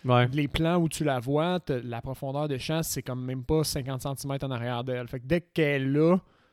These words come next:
Speaker 1: Elle est
Speaker 2: c'est
Speaker 1: là.
Speaker 2: f-, c'est flou, là, derrière elle, tu sais.
Speaker 1: Ok.
Speaker 2: Ça met vraiment l'emphase sur son personnage. Je sais pas, au, au tournant, à peu près au milieu de la série, j'ai moins aimé où ça s'est en allé.
Speaker 1: Ah, ok.
Speaker 2: Comme,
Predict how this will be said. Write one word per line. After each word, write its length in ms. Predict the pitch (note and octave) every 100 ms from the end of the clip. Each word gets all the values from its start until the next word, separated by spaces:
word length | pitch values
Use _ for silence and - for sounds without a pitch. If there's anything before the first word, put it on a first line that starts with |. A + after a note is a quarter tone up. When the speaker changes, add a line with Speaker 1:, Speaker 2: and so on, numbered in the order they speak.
| _ _ _
Speaker 1:
Elle 100 | F3+
est 60 | G#3
Speaker 2:
c'est 100 | D#3+
Speaker 1:
là. 100 | A2+
Speaker 2:
f-, 60 | - -
c'est 220 | - E3 C3+
flou, 580 | - - E3 F3+ E3+
là, 100 | D#3+
derrière 400 | C#3 C3+ C3+ C3 C3
elle, 280 | C3+ C3 B2+
tu 100 | -
sais. 200 | D3 D3+ _ -
Speaker 1:
Ok. 200 | B2+ B2+ A2
Speaker 2:
Ça 140 | C3
met 140 | B2+ C3+
vraiment 460 | C3 C#3 D#3+ E3
l'emphase 320 | C#3+ - E3
sur 140 | - D3
son 200 | - C3+
personnage. 920 | C#3 - C3 C3 D#3 G#3 G3 C#3+ - _ - _
Je 140 | C3+ C#3+
sais 180 | -
pas, 420 | D3+ G3 A3+ G#3 -
au, 300 | D#3+ D3+ D3+
au 240 | D3 D3+
tournant, 500 | - D#3+ E3+ F#3+ G3
à 60 | E3+
peu 120 | C#3+
près 140 | - D#3+
au 80 | D#3
milieu 360 | D3+ D3 E3
de 120 | E3+
la 120 | D3+ C3
série, 680 | - C3+ B2+ B2 D3 F3 E3+
j'ai 200 | C3+ C3+
moins 280 | C#3 D3+
aimé 340 | D#3+ D3 C#3+ D3+
où 120 | C#3+
ça 160 | - B2+
s'est 100 | C3+
en 140 | B2+
allé. 300 | B2 A#2+ A#2 -
Speaker 1:
Ah, 220 | C3+ E3 D#3+
ok. 180 | D3+ - _ _ _ _ _ _ _ - -
Speaker 2:
Comme, 460 | C#3 B2+ B2 A#2+